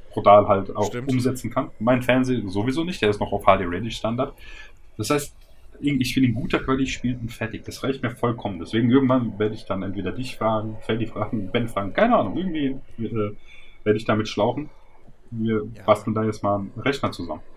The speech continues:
Speaker 1: Und da ist es nicht so, dass ich dann, keine Ahnung, dreitausend Euro dafür ausgeben muss. Überhaupt nicht. Ich, ich,
Speaker 2: Ja.
Speaker 1: also ich gehe da fest davon aus, dass ich vielleicht fünfzehnhundert Euro dafür ausgeben werde. Je nachdem,
Speaker 2: Jo.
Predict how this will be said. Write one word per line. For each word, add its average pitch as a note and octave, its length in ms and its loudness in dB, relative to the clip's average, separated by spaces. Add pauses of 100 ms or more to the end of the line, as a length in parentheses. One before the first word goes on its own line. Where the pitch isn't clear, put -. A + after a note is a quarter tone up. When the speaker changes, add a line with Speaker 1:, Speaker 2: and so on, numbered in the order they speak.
(320)
Speaker 1:
Und G2+ 60 -4
da A#2+ 80 4
ist - 140 0
es - 140 -8
nicht B2+ 160 0
so, D#3 320 -2 (480)
dass G#2+ 160 0
ich A2+ 140 -6
dann, A2 380 -2 (120)
keine A2+ 180 2
Ahnung, C3+ 280 2
dreitausend A2 440 -2
Euro F#3 140 6
dafür G2+ 260 0
ausgeben F2+ 360 -4
muss. F2+ 180 -12
Überhaupt G2+ 320 0
nicht. - 220 -6 (120)
Ich, - 200 -8
ich, A2+ 220 -2
Speaker 2:
Ja. G#2+ 100 -6
Speaker 1:
also G#2 140 0
ich - 120 -4
gehe G#2+ 100 -2
da G2+ 100 0
fest - 240 -4
davon G#2+ 200 -4
aus, C3+ 260 0
dass G#2+ 180 -2 (420)
ich G#2 160 -2
vielleicht G#2 280 -2
fünfzehnhundert G#2+ 540 0
Euro F#3+ 200 2
dafür - 240 0
ausgeben F#2 440 -4
werde. F2 120 -12 (320)
Je B2 100 8
nachdem, A2 380 4
Speaker 2:
Jo. F#2+ 80 -10